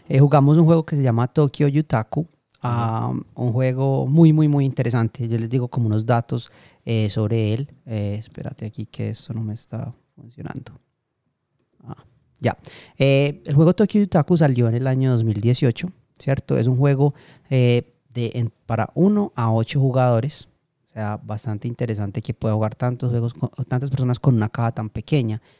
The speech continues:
Speaker 1: Eh, la caja del juego es pequeña, es más o menos, mm, no, es como el tamaño de un, de un,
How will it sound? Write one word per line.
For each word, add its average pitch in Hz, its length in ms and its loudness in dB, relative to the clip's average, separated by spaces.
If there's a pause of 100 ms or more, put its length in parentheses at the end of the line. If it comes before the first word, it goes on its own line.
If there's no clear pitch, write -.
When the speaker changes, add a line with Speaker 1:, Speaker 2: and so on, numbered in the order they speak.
(240)
Speaker 1:
Eh, 123 260 0
la 127 120 0
caja 131 180 0
del 139 60 2
juego 120 160 2
es 120 100 -4
pequeña, 104 420 -2
es 110 80 -10
más 123 160 -2
o 131 80 0
menos, 120 500 0 (380)
mm, 107 760 -2 (460)
no, 151 140 2
es 131 100 0
como 156 140 0
el 135 60 0
tamaño 120 300 0
de 131 140 -2
un, 135 160 -4
de 135 120 0
un, 127 340 -2